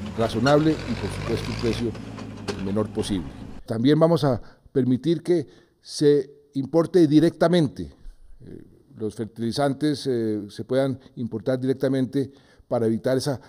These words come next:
cadena de intermediarios que encarece de forma, eh, grave muchas veces el f-, precio final. Vamos también a, mm,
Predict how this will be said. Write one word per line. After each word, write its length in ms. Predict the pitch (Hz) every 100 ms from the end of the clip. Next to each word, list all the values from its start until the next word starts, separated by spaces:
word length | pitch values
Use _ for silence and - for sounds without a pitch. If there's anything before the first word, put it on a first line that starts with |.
| _
cadena 420 | - 98 123 139 131
de 60 |
intermediarios 800 | 120 113 104 104 110 120 113 - _ _ _ _
que 300 | - 110 98 - _ _ _ _
encarece 800 | - 110 110 113 117 104 120 101 - -
de 200 | - 90
forma, 500 | 107 104 110 101 - - - _ _ _
eh, 380 | 196 120 92 92 87 85 - _ _
grave 540 | - 107 107 107 101 92 - - - - _ _
muchas 320 | 104 98 110
veces 500 | 101 104 104 90 - _ _ _ -
el 340 | 98 92 85 -
f-, 160 | - -
precio 500 | - 110 101 98 87 -
final. 420 | - 92 90 71 _ _ _ _
Vamos 360 | - 117 135 131
también 500 | 120 123 131 143 107 - _ _ _ _ _
a, 420 | - 123 123 120
mm, 320 | 117 117 113